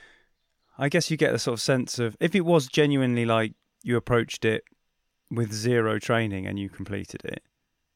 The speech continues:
then you would just be like, "Wow, what, look at what I'm capable of. That's incredible." That, that, you know, I guess that's where the sort of, the, that's what people are chasing. But the, the reality is that it, you probably wouldn't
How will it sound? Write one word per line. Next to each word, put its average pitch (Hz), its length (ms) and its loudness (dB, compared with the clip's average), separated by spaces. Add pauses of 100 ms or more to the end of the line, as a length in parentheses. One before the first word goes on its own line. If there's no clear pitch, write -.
(100)
then 113 140 -2
you 110 120 -2
would 107 80 -6
just 110 200 -4
be 113 100 -4
like, 107 200 -2
"Wow, 107 380 0
what, 110 280 -2
look 117 380 -4
at 110 60 -4
what 104 160 -4
I'm 104 100 -6
capable 101 480 -4
of. 87 220 -10 (160)
That's - 280 -4
incredible." 98 580 -6
That, 117 280 -2
that, 131 280 0
you 131 100 -2
know, 104 220 -2
I 113 40 -4
guess 117 200 -4
that's - 260 -4
where 107 120 0
the 98 80 -8
sort 98 180 -6
of, 95 180 -10
the, 104 140 -4 (100)
that's - 180 -6
what 107 80 -8
people 113 280 -2
are 104 60 -2
chasing. - 520 -2 (340)
But 135 100 -4
the, 120 200 -2
the 127 140 -4
reality 113 440 0
is 101 180 -6
that 107 200 -8 (140)
it, - 140 -14
you - 240 -18
probably 104 360 -8
wouldn't 101 400 -6